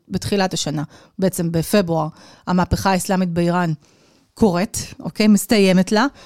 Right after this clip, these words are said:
והרפובליקה האסלאמית קמה בראשותו של חומייני, וב-,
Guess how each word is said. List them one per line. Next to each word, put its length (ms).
והרפובליקה 920
האסלאמית 500
קמה 400
בראשותו 460
של 140
חומייני, 520
וב-, 440